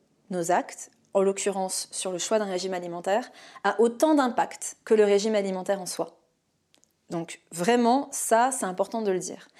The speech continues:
Parce qu'aujourd'hui, on sait, que ce soit pour un remède naturel ou que ce soit pour un remède allopathique, soixante à soixante-dix pour cent de ces effets sont dus à l'effet placebo. On le sait, c'est prouvé. C'est d'ailleurs mon, mon enseignant, euh, en nutrition qui était biologiste qui nous l'avait enseigné.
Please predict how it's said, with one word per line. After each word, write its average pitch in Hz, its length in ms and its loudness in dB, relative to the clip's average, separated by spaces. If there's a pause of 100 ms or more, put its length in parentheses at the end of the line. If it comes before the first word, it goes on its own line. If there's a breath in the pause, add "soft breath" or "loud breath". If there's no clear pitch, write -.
(380 loud breath)
Parce 214 220 2
qu'aujourd'hui, 240 560 4
on 269 100 2
sait, 214 380 0
que 196 100 -8
ce 190 120 -4
soit 240 140 0
pour 202 200 -6
un - 20 2
remède 220 280 2
naturel 208 560 2
ou 214 40 -2
que 190 120 -12
ce 185 100 -10
soit 220 160 -4
pour 208 160 -8
un 175 60 -6
remède 208 260 0
allopathique, 196 640 -2 (300 loud breath)
soixante 247 340 2
à - 80 0
soixante-dix 233 480 -2
pour 208 180 -8
cent 214 140 -4
de 214 60 -8
ces 180 200 -4
effets 185 280 -2
sont 202 160 -6
dus 196 180 2
à 220 40 6
l'effet 202 200 0
placebo. 180 480 -6 (160)
On 180 80 -8
le 175 100 -6
sait, 226 300 2
c'est 202 160 -6
prouvé. 202 360 0
C'est 214 140 -6
d'ailleurs 185 300 2
mon, 185 200 -6 (360 loud breath)
mon 190 120 2
enseignant, 233 680 2
euh, 202 120 4
en 190 140 -4
nutrition 202 460 -4
qui 233 80 0
était 196 120 -2
biologiste 196 580 0
qui 202 100 -12
nous 190 100 -8
l'avait 185 160 0
enseigné. 190 440 -10